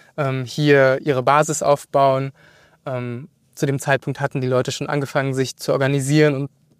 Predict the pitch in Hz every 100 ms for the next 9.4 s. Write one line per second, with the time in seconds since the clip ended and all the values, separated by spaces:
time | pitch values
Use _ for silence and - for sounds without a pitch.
0 | _ - 143 135 139 135 131 135 - 143
1 | 131 127 127 - _ _ _ - 143 151
2 | 147 147 139 135 - 135 151 - - 143
3 | 139 131 139 151 - 131 123 120 120 120
4 | 139 131 123 127 135 - - 139 131 143
5 | 139 139 - 135 - 151 160 - 143 135
6 | 131 135 127 139 160 - - - _ 165
7 | 139 160 143 - 147 139 135 - 135 143
8 | 131 127 143 131 185 143 127 120 127 120
9 | - 131 135 202